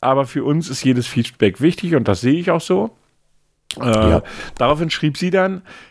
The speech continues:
Speaker 1: „Vielleicht hatte ich Pech mit der Stelle. Vielleicht bin ich, äh, nicht in der Stimmung gewesen, aber Leute wegen ihrer Beschränktheit“, es ging ja darum, dass ich gesagt habe, dass ich einen Arbeitskollegen am liebsten ins Gesicht getreten hätte, das will ich immer noch, ähm, „wegen ihrer Beschränktheit respektive Begrenztheit zu bashen,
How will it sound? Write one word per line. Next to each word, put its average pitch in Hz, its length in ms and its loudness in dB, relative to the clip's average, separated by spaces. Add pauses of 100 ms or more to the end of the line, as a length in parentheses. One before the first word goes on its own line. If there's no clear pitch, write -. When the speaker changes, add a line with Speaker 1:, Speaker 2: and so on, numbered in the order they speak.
(180)
Speaker 1:
„Vielleicht 160 300 2
hatte 165 200 -2
ich 123 200 -6
Pech 156 240 2
mit 143 140 -2
der 131 100 4
Stelle. 104 480 0
Vielleicht 131 560 -2
bin 151 100 0
ich, 139 220 -4
äh, 127 300 0
nicht 151 320 -6
in 127 100 0
der 120 80 2
Stimmung 180 340 0
gewesen, 156 480 0
aber 120 240 2
Leute 143 400 0
wegen 139 240 0
ihrer 113 280 2
Beschränktheit“, 151 1080 -2
es - 160 -4
ging 123 180 2
ja 113 120 2
darum, 127 320 0
dass 117 140 -4
ich 110 60 -12
gesagt 113 360 0
habe, 113 120 2
dass 107 160 0
ich 104 60 -2
einen 104 140 2
Arbeitskollegen 107 640 0
am 107 100 2
liebsten 113 300 0
ins 95 100 0
Gesicht 107 300 0
getreten 101 340 2
hätte, 92 220 0
das 101 260 0
will 113 100 2
ich 104 140 0
immer 110 180 2
noch, 87 360 -4 (640)
ähm, 139 720 0
„wegen 147 320 0
ihrer 143 240 2
Beschränktheit 147 600 -2
respektive 135 540 0
Begrenztheit 120 680 0
zu 92 160 -6
bashen, 139 520 0